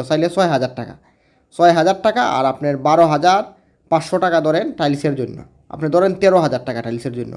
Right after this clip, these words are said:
কারণ আপনার টাইলস শুধু একেবারে যে আপনার হিসাব করে আনবেন তা না, আমরা প্রতি একশো ফুটে কিন্তু একশো পাঁচ ফুট টাইলস আনা লাগে। মানে দেখা যায় পাঁচ ফুট টাইলস বেশি প্রয়োজন হয়, কারণ সাইডে তো ভাঙ্গা ভুঙ্গার জন্য আপনার কিন্তু টাইলস বেশি লাগে। তো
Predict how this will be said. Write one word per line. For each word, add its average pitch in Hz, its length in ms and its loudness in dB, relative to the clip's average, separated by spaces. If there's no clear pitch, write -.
কারণ 127 240 -4
আপনার 127 260 -4
টাইলস 151 260 0
শুধু 147 220 0
একেবারে 147 380 2
যে 156 140 2
আপনার 147 240 0
হিসাব 160 260 0
করে 170 200 2
আনবেন 143 280 -2
তা 131 140 -2
না, 151 60 -6
আমরা 147 140 -2
প্রতি 156 300 2
একশো 143 260 -4
ফুটে 170 240 -2
কিন্তু 147 220 0
একশো 147 180 -4
পাঁচ 147 200 -2
ফুট 160 200 -6
টাইলস 139 200 0
আনা 117 180 -6
লাগে। 110 160 -10
মানে 139 260 0
দেখা 151 220 0
যায় 196 160 2
পাঁচ 151 200 0
ফুট 185 200 -4
টাইলস 180 200 4
বেশি 160 240 -2
প্রয়োজন 127 380 -4
হয়, 107 160 -10
কারণ 127 160 -6
সাইডে 143 280 -2
তো 156 120 -2
ভাঙ্গা 151 240 2
ভুঙ্গার 147 300 -2
জন্য 135 180 -2
আপনার 135 160 -8
কিন্তু 139 180 -6
টাইলস 139 260 -4
বেশি 139 220 -6
লাগে। 113 180 -14
তো - 40 0